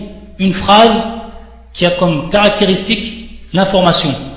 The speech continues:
qui est donc citée à titre d'information. Donc ici, la, un nafiya. C'est-à-dire qu'Allah Azza wa Jalla yanfi,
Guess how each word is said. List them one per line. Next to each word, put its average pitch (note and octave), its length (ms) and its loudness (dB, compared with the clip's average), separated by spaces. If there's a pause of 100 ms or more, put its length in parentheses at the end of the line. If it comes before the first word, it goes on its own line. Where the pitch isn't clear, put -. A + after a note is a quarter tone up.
(320)
qui E3+ 120 -2
est - 20 2
donc F3 180 2
citée G#3+ 300 0
à F#3 80 4
titre G3 180 -2
d'information. D#3+ 560 0 (240)
Donc D3+ 180 -6
ici, F3+ 260 -2 (100)
la, G#3+ 640 0 (600)
un D#3+ 100 0
nafiya. F3+ 1040 4 (720)
C'est-à-dire E3+ 440 0
qu'Allah F3 280 4
Azza F3 180 4
wa E3 60 0
Jalla D#3+ 160 2
yanfi, F#3 420 0